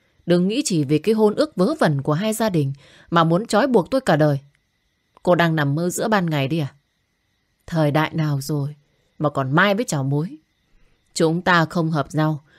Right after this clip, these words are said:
nên cô làm ơn buông tha cho tôi. Tôi sợ cô quá rồi đấy. Tôi thấy Lâm Phương xoay nhẹ bước chân, giống như cô ta muốn rời đi,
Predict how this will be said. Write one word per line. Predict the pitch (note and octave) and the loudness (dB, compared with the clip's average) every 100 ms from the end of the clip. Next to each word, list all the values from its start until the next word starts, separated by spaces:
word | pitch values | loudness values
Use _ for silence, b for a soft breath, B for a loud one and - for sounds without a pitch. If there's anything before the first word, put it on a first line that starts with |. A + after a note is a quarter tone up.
| b - | b -2
nên | F#3+ A3 | 0 2
cô | A#3+ A#3 | 4 4
làm | F3 D3+ | 4 2
ơn | F#3 A3 | 0 2
buông | G#3+ G#3 | 2 2
tha | G#3 F#3+ | -4 -4
cho | F#3+ | -2
tôi. | F#3+ F3+ - _ _ _ _ _ _ - | -2 -4 -8 _ _ _ _ _ _ 0
Tôi | F#3 | 0
sợ | - E3+ - | 2 -2 -2
cô | F3 E3 | -2 0
quá | F3+ F#3+ D4+ | 2 2 2
rồi | G#3+ | 0
đấy. | D3+ F#3 - _ _ _ _ _ _ _ _ _ _ _ _ _ _ _ _ _ _ _ _ _ _ _ _ | 0 -4 -10 _ _ _ _ _ _ _ _ _ _ _ _ _ _ _ _ _ _ _ _ _ _ _ _
Tôi | E3+ D#3+ | 0 2
thấy | D#3 D3 | 2 2
Lâm | E3+ E3 | 0 -2
Phương | E3 E3 D3+ | -2 -2 -2
xoay | D3+ E3 D3 | -4 -4 -2
nhẹ | C#3+ - | -4 -6
bước | F3 G3 | -8 -8
chân, | F3 D#3 D3+ b b b b _ | -6 -6 -6 b b b b _
giống | E3 D3+ | 0 0
như | F#3+ | -2
cô | G3 F#3 | -2 -2
ta | F3+ F3 | 0 0
muốn | D3 D#3+ | 0 -2
rời | - D3+ C3 | -4 -4 -2
đi, | D3+ E3+ | -2 -4